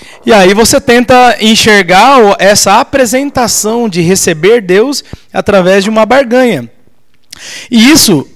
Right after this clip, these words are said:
automaticamente, ó, eu vou te dar um exemplo.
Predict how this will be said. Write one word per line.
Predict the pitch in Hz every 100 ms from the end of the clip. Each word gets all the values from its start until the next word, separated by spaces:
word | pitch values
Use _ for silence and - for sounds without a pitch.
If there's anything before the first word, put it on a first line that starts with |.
| -
automaticamente, | 196 247 240 202 254 - 339 269 214 247 - 120 110 -
ó, | 233
eu | 190
vou | 208
te | 277
dar | 269 277
um |
exemplo. | 262 202 190 143